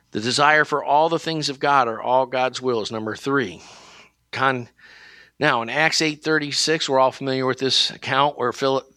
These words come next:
Philip, after he's in Samaria, is taken up by the Holy Spirit and translated, "Beam me up, Scotty," to Gaza, which means, you know, he went from Samaria to Gaza, which is about three days' walk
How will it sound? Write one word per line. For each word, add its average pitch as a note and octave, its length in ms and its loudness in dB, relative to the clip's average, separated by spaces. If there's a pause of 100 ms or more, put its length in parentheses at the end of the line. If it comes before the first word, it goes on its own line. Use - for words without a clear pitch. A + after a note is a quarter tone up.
(140)
Philip, C#3+ 320 0
after C3 260 0
he's B2+ 140 -4
in B2+ 120 -4
Samaria, C3+ 460 2
is B2 80 0
taken B2+ 340 -4
up C3 260 -2 (540)
by A#2 160 4
the A2 100 0
Holy C3+ 260 0
Spirit C3+ 400 0
and G#2 60 -10
translated, B2+ 680 0
"Beam B2 180 -4
me B2+ 100 -2
up, A#2+ 140 -4
Scotty," B2+ 480 -2
to A2+ 240 -4
Gaza, C3+ 540 2 (640)
which - 180 -2
means, B2+ 400 2
you A2+ 80 -2
know, A#2+ 100 -2
he A2+ 100 -2
went C3 160 2
from A#2+ 120 -4
Samaria B2+ 400 0
to A#2+ 60 0
Gaza, B2 500 0
which G#2+ 200 -2
is G2+ 180 0
about G#2+ 400 -4 (640)
three B2+ 220 -4
days' A#2+ 300 -2
walk A#2+ 400 0